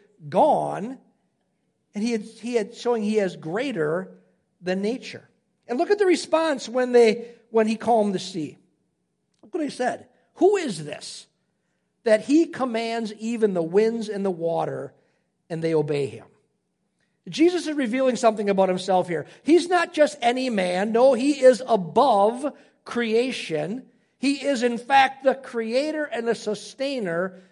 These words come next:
of all creation. The Apostle Paul understood this about Jesus, and I want you to hear what he said to the church at, at the Colossian church about Jesus.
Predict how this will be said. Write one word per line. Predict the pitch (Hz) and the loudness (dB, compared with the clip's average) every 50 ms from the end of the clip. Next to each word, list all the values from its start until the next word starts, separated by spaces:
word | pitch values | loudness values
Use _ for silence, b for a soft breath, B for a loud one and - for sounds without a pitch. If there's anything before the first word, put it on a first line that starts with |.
| B B B | B B B
of | 202 180 | 0 2
all | 190 185 185 185 | 4 4 4 2
creation. | 185 - 208 202 208 214 220 - - - 135 113 _ _ _ _ _ _ _ _ _ _ _ - | 2 0 2 2 2 2 0 -6 -10 -12 -14 -16 _ _ _ _ _ _ _ _ _ _ _ 0
The | 233 233 | 2 2
Apostle | 233 - 302 330 320 262 - 262 247 | 4 4 4 4 4 2 2 2 2
Paul | 262 - 277 302 269 202 185 190 220 233 - | 2 4 6 6 6 8 6 4 4 2 0
understood | 233 247 247 226 226 - - - 294 285 247 | -2 -2 0 0 -2 -2 -4 -4 -4 -4 2
this | 208 208 202 - | 2 0 2 2
about | 185 175 175 175 170 147 | -2 -2 -2 -2 -4 -8
Jesus, | 151 160 151 147 143 165 208 214 - - _ _ _ _ _ _ _ _ | -10 -10 -10 -8 -8 -8 -8 -8 -10 -16 _ _ _ _ _ _ _ _
and | - 214 | 0 2
I | 226 | 2
want | 262 277 285 | 2 2 2
you | 294 | -2
to | 254 240 | -4 -2
hear | 285 302 | 0 2
what | 269 254 | 2 2
he | 254 - | 2 2
said | - 277 302 285 | 4 2 2 4
to | 240 240 | 6 4
the | 226 220 | 4 4
church | 226 254 262 - 247 | 4 0 -2 0 0
at, | 240 240 - B B B | -2 -4 -4 B B B
at | 233 220 - 240 | -4 -2 0 2
the | 226 214 214 | 0 0 0
Colossian | 214 - 233 247 254 262 247 - 247 226 196 | 0 0 0 0 0 0 -4 -4 -4 -6 -6
church | 185 - 160 147 151 147 - - - - _ _ _ _ _ - | -6 -6 -6 -6 -8 -8 -10 -14 -16 -16 _ _ _ _ _ -8
about | 180 175 180 180 175 | 0 0 0 0 0
Jesus. | 143 156 160 151 - - 135 - - - - | -4 -8 -8 -8 -10 -12 -16 -16 -18 -20 -20